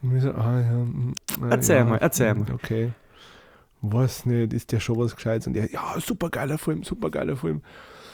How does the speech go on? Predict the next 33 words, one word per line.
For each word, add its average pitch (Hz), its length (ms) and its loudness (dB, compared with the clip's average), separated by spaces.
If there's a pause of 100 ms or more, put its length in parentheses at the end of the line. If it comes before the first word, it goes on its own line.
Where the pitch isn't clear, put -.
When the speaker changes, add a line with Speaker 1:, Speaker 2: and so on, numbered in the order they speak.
(640)
Speaker 1:
Und 123 160 -4
dann 123 120 2
haben 143 100 4
wir 143 80 4
den 123 180 2
bei 120 100 2
ihm 139 200 2
daheim 120 280 2
angeschaut 127 460 0 (580)
und 123 420 0
wir 120 200 2
waren 107 140 2
begeistert, 113 540 -2 (880)
muss 113 240 0
ich 107 80 0
sagen. - 220 0 (140)
<laughs> 165 100 2 (1300)
Also 117 140 0
ich 143 160 -2
hatte 165 240 2
den, 143 240 0 (340)
ich - 140 -8
glaub 143 320 0 (280)
zu 143 140 -2
wissen, 160 280 0
dass 139 240 2
du 160 120 2
den 156 200 0
auch - 80 0
nicht 160 180 2
gesehen 110 260 -2
hast 110 220 -4
vorher. 110 400 -4